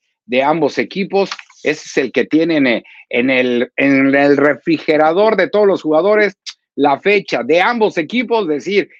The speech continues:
L A F C contra Galaxy, tal día, tal día, ese día hay que concentrarnos un poco más y tener el extra para enfrentar el partido. Así que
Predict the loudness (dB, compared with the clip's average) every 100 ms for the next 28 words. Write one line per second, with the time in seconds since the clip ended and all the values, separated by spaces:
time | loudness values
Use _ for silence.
0 | _ 0 2 2 0 -2 -2 -8 -4 -4
1 | -2 0 0 0 -2 -4 -6 -2 0 0
2 | -2 0 0 0 0 -2 -4 _ _ _
3 | _ _ -2 0 0 0 -2 -4 -6 -8
4 | -8 -4 0 0 0 -2 _ _ _ -8
5 | -2 -2 0 0 0 -2 -8 -6 -2 0
6 | 0 -2 _ -2 0 0 -2 -2 -2 -2
7 | -6 _ _ -2 -2 -4 -8 -6 -6 -4
8 | -4 -4 -6 -6 -4 0 0